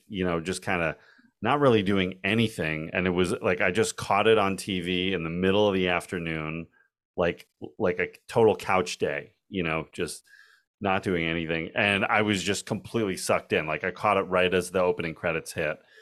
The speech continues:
And I was just like, boom, I w-, I was in the movie and blown away by it, blown away by Morgan Freeman and such an intense character, which we'll, of course, we'll talk about. And,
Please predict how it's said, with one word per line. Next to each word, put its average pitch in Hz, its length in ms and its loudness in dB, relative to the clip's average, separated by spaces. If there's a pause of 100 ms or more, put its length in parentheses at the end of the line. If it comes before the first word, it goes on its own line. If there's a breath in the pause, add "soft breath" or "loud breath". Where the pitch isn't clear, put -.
(340 soft breath)
And 82 240 0
I 82 60 0
was 80 140 -4
just 80 220 -8
like, 73 240 -2 (120)
boom, 82 400 0
I 80 80 -2
w-, 85 260 -4
I 90 120 2
was 87 160 -2
in 87 120 -2
the 82 60 -4
movie 82 360 -2
and 73 160 -8 (460 soft breath)
blown 127 240 4
away 104 240 6
by 76 220 0
it, 76 220 -10
blown 101 240 2
away 95 220 4
by 82 320 0 (1080)
Morgan 98 420 2
Freeman 110 800 0
and 87 360 -2 (440)
such - 320 0
an 104 100 0
intense 98 540 -4
character, 90 720 0
which 85 240 -8
we'll, 107 160 -4
of 92 120 -14
course, 87 280 -4
we'll 80 100 -4
talk 85 320 -4
about. 80 320 -2
And, 78 160 -6